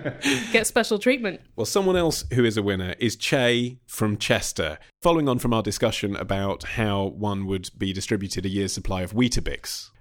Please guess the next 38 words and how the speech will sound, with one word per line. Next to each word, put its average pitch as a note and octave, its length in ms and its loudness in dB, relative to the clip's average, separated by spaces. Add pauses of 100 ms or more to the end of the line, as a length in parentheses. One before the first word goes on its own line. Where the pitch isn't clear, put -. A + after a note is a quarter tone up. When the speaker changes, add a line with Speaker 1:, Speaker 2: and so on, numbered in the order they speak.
(120)
Speaker 2:
uh, F#2+ 220 0
he's A#2+ 200 2
been G#2+ 140 0
in G2+ 60 0
touch - 260 -2
to F#2 80 -4
say, D2+ 440 -2 (320)
"A - 80 -4
few E3 200 2
years C#3 200 4
ago, D#2+ 360 -4 (300)
my G2+ 240 0
wife G#2 580 -2 (100)
won G2+ 220 -2
a G2 60 0
new A2 240 2
kettle." C3+ 640 -2
Speaker 1:
Wow. - 500 -14
Speaker 2:
It's - 120 -12
good A2+ 160 0
already. F2+ 420 -4
Speaker 1:
He's F2 120 -8
married G#3+ 360 -2
to G3+ 60 -4
greatness. F#3 640 -8
Speaker 2:
But G#2+ 120 -2
there's F#2+ 200 -6
more. E2 380 -4 (500)
And A#2 540 0 (320)
a G#2 80 2
year's D3 420 4
supply G2 680 0 (220)
of G2 160 -2
Yorkshire G#2 580 4
tea. G2 500 -2
Speaker 1:
Huh. D4 1000 2
Speaker 2:
Quite A3 200 4
good. C3 300 2